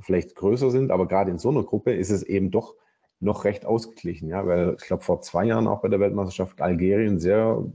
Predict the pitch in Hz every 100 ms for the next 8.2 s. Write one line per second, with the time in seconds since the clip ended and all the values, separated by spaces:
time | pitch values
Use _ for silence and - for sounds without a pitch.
0 | 82 90 104 127 110 - 107 123 127 -
1 | 104 98 - 120 110 123 - 143 - -
2 | - _ - 92 92 90 87 - 98 95
3 | 92 - _ - 92 87 82 107 117 -
4 | 101 110 107 98 87 - - 85 82 98
5 | 113 90 85 - 92 87 - 113 - 113
6 | 101 - 85 - - _ 87 - 90 -
7 | 95 92 87 90 110 104 92 87 87 -
8 | 82